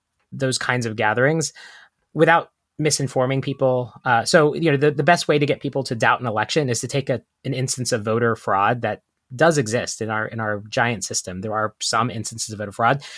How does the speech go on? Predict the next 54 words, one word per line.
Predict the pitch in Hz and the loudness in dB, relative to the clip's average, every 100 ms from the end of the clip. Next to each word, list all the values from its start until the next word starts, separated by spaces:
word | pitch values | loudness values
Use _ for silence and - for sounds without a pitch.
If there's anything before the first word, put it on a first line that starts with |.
| - | 0
and | 160 | 4
make | 160 151 | 6 4
it | 147 | 0
seem | - 131 | -2 0
like | 120 110 | 0 -2
it's | 110 - | -6 -2
more | 117 107 | -2 2
common | 117 104 101 | 2 0 -2
than | 98 | -4
it | 98 | -6
is. | - - - - - _ | -8 -12 -16 -20 -20 _
So | - 165 | 4 6
you | 180 | 8
don't | 196 226 | 6 6
have | 220 | 6
to | 135 | 4
lie | 120 135 | 6 4
to | 131 | 4
people | 127 - 113 | -2 -4 -6
to | 117 | -4
mislead | 101 - 117 | -4 -4 -4
them. | 90 90 113 - - _ | -6 -12 -14 -18 -20 _
So | - 165 151 135 - _ _ _ _ | 2 6 6 6 -2 _ _ _ _
in | - 165 | 2 6
that | 165 156 | 6 4
world, | 131 160 143 113 117 - - - _ | 4 6 8 6 0 -6 -20 -20 _
how | - 143 143 | -2 2 2
do | |
you | 135 | 2
moderate? | 120 107 110 82 62 _ _ | 4 4 4 -2 -6 _ _
You | 110 | -10
know, | 107 | 0
how, | 113 | 0
wh-, | 139 135 | 2 0
where | 147 160 | 4 4
do | |
you | 151 | 4
actually | - - 127 | 2 0 -2
draw | 120 117 | 2 2
the | 113 | 2
line? | 104 107 113 101 95 - - _ | 0 0 0 -2 -6 -12 -20 _
Do | - | -4
you | 131 | 0
say | 120 120 | 2 2
that | 113 | 0
people | - 127 123 | -2 -4 -4
can't | 131 123 - _ | -2 -4 -6 _
draw | 139 123 110 | -2 2 2
any | 110 113 120 | 0 -4 -2
doubt | 113 107 143 - - | -2 -2 -6 -10 -6
about | 117 107 - _ _ _ _ | -2 -2 -4 _ _ _ _
any | 107 110 127 123 127 | -8 -6 -4 -4 -2
election | 127 113 - 139 | -2 0 -2 2
process? | 143 135 160 160 - | 2 2 -2 -4 -6